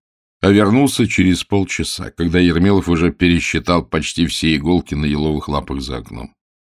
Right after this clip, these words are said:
Андрей с веселым недоумением протянул полковнику желтоватую папку, довольно тонкую. «Вы были правы, вот его дело.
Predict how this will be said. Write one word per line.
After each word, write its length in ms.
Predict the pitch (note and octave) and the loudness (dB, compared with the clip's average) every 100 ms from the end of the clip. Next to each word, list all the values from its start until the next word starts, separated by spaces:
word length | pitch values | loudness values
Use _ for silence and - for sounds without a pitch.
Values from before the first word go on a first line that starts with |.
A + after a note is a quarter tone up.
| _ _ _ _ | _ _ _ _
Андрей 340 | - A2+ F3 F3+ | 0 2 4 2
с 80 | |
веселым 420 | C3+ B2+ D3+ D3 A2+ | 2 2 2 4 4
недоумением 840 | A2 G2+ G#2 G#2+ B2+ A#2+ G#2 D#2+ | 4 4 4 4 4 4 2 2
протянул 560 | G#2 F#2+ F#2 F#2 A#2 G#2 | 0 0 2 2 2 0
полковнику 720 | F2 - A2 G2+ F#2+ - E2+ | -2 0 0 2 0 0 0
желтоватую 640 | F2 D2+ F2 F#2+ G#2 E2 | 2 0 0 0 0 -2
папку, 340 | - F2 - D#2+ | 0 -2 -2 -2
довольно 380 | D#2+ G2+ D#2 | 2 2 0
тонкую. 480 | - D#2+ D2+ D#2 C#2+ - _ _ _ _ | -2 -4 -4 -6 -6 -10 _ _ _ _
«Вы 140 | - | 0
были 180 | D#3+ E3 | 4 4
правы, 380 | D#3+ E3 F#3 C3+ | 4 2 4 4
вот 360 | G#2+ G#2+ A2 C3+ | 2 0 2 2
его 160 | A#2 | 4
дело. 380 | A2+ C3 G2+ - | 4 4 2 -2